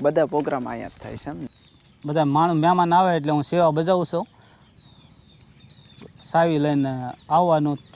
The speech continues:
Speaker 2: વાસણ બાસણ દેવાના, લેવાના, મુકાવાના.
Speaker 1: ભાઈઓનેથી ગમે કાર્ય અહીંયા કરવું હોય આ વાડીની અંદર, તો આપણે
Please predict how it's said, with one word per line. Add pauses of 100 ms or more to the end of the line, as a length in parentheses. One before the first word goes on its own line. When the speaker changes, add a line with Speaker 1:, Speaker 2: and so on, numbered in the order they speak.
Speaker 2:
વાસણ
બાસણ
દેવાના, (460)
લેવાના,
મુકાવાના. (580)
Speaker 1:
ભાઈઓનેથી (260)
ગમે
કાર્ય
અહીંયા
કરવું
હોય
આ
વાડીની
અંદર, (160)
તો
આપણે